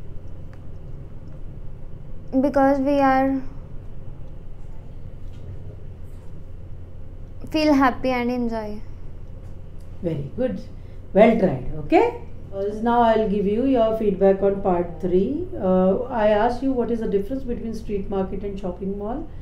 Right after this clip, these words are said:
Speaker 2: Uh, you tried well. You said that, uh, m-, everything is available under, in under, it is under one roof. Okay. And there are so many facilities in shopping mall, whereas in street market,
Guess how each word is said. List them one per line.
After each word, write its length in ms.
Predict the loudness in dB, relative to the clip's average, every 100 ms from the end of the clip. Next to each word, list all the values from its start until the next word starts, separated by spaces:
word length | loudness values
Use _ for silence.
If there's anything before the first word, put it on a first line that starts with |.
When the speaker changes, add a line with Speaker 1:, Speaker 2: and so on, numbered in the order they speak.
| -10 -10 -8 -4
Speaker 2:
Uh, 360 | 0 2 2 0 -4 -4 0
you 180 | 2 4
tried 300 | 6 6 6
well. 160 | 4 4
You 260 | 2 0
said 380 | 0 2 2 2
that, 340 | 0 -2 -2
uh, 100 | -6 -6 -8 -10 -10 -4
m-, 120 | -2
everything 540 | 2 2 4 0 2 0
is 120 | 0
available 520 | 2 4 4 2 0
under, 340 | 0 0 2 2
in 320 | 4 4 6
under, 500 | 4 6 6 4 0 -4
it 160 | -2
is 160 | -2 -2 -4
under 320 | 2 6 8 8
one 380 | 6 4 -2
roof. 200 | -6 -6
Okay. 260 | -4 -4 0 0 0 -2 -4 -2 -4 -4 4
And 280 | 6 8 10
there 160 | 10
are 40 | 8
so 160 | 4
many 220 | 4 4 4
facilities 580 | 4 4 4 2 2
in 120 | 2 2
shopping 400 | 2 2 0 0
mall, 220 | 0 0
whereas 680 | 2 2 4 6 6 6 2
in 240 | 0 0
street 400 | -4 -6 -6 -4
market, 600 | 0 0 0 2 2 2